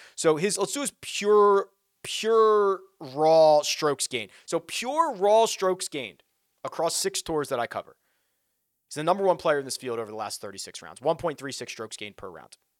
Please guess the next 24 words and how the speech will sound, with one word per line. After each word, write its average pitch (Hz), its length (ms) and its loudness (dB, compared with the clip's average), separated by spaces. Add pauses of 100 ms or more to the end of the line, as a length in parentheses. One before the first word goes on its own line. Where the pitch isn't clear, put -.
(280)
Now, 139 240 2
we 151 160 -10
go 208 140 6
weighted. 156 560 -2
Let's - 200 -6
go 214 100 2
weighted 127 460 -2
here 92 240 -16
for - 120 -16
the 110 60 -10
last 101 280 -8
thirty-six. - 460 -12
So 117 120 -8
I 117 40 -8
imagine 139 360 -4
he's 117 100 -12
gonna 101 180 -14
drop. 87 360 -14
How 131 140 -2
far 120 300 -2
is 110 100 -8
he 107 80 -12
going 101 320 -14
to 95 380 -18